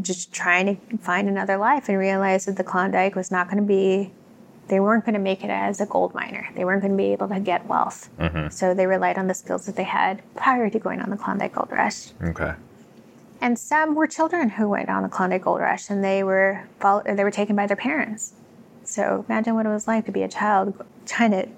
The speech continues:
Speaker 1: go on this really harsh terrain and go up these hills, to go up this trail,
Speaker 2: Mm-hmm.
Speaker 1: carrying a year's worth of supplies with you. Yeah.
Speaker 2: Yeah.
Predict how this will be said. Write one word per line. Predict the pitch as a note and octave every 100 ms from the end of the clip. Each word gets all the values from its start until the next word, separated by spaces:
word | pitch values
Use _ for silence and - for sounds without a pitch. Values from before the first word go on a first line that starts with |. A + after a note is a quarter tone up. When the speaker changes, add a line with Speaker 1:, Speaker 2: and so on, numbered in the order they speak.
| - -
Speaker 1:
go | - A#3
on | A#3
this | G3+ -
really | A3 A#3 G#3
harsh | G#3+ G#3 -
terrain | - G3 G3+ G#3 F#3+
and | F#3+
go | G3
up | G3+
these | F#3 F#3
hills, | - A#3 G#3 F#3+
to | G#3
go | G#3
up | G3+
this | - -
trail, | - - A3+ - G2 G2 -
Speaker 2:
Mm-hmm. | F2+ D#2+ D#2+ - -
Speaker 1:
carrying | - A#3+ A#3 A3+ G#3+
a | F#3+
year's | G3 G3+ -
worth | F#3+
of | F#3
supplies | G3 - A3 E4 -
with | - -
you. | - G#3 - - - - - - - - - -
Yeah. | C#4 A#3+ - - - -
Speaker 2:
Yeah. | D#2+ D2+